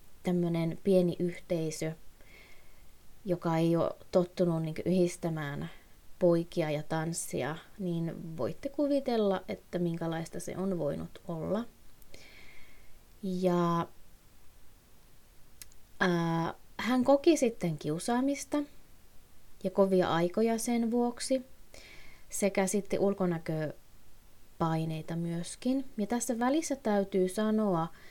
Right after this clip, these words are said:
että erilaisuuden dissaaminen nostaa edelleen päätään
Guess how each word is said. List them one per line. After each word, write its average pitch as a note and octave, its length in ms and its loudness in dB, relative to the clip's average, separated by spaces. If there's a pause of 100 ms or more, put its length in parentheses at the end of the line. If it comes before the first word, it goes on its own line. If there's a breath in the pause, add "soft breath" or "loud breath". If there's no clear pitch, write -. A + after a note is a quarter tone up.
(480 loud breath)
että E3+ 600 0 (340)
erilaisuuden F3+ 960 6
dissaaminen E3+ 800 0
nostaa G3+ 400 -2
edelleen B3+ 640 4
päätään B3+ 680 2